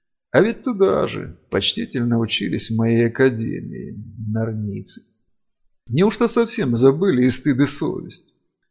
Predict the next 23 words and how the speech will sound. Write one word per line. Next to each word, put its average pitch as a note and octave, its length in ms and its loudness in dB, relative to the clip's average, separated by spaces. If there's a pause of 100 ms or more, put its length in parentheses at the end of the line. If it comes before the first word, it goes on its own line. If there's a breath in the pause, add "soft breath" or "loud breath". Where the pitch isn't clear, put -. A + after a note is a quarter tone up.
(140)
"Не E3 200 0
стоит - 500 0
даром G2+ 360 -6
тратить G#2 360 -6
слова", — G2+ 680 -4
спокойно A#2+ 580 -4
отозвался G2+ 680 -6
Шаар. G1+ 500 -4 (380)
"Например, G3+ 840 -4
моя F#3 480 -4
честь G#3+ 400 -4
и E3+ 60 0
совесть — - 800 -4
ничто G3 640 -4
по A#2+ 120 -2
сравнению C3 600 -2
с A#2 80 0
благом B2 520 0
Нарна. - 460 -8 (340)
Мой G3+ 220 2
народ A#3 460 2
должен B2+ 420 2
жить. - 460 -8